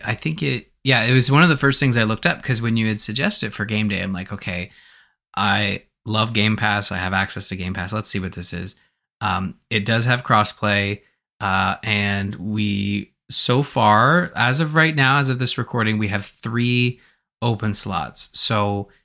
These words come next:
if folks wanna join us, uh, for Party Animals, it is on Game Pass, or you can pick it up on Steam. We'll be playing at twelve thirty Eastern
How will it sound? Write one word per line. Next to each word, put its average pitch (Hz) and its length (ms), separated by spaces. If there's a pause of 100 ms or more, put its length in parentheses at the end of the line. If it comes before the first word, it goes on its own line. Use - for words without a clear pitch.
(220)
if 113 140
folks 139 420
wanna 147 180
join 117 300
us, 214 480
uh, 98 400
for 107 400
Party 95 340
Animals, 139 440
it 101 80
is 101 120
on 104 140
Game 95 240
Pass, 101 360
or 95 100
you 92 100
can 98 100
pick 98 160
it 95 80
up 95 120
on 95 140
Steam. 101 480 (480)
We'll 113 100
be 117 120
playing 113 360
at 104 100
twelve 123 340
thirty 110 720 (540)
Eastern 120 800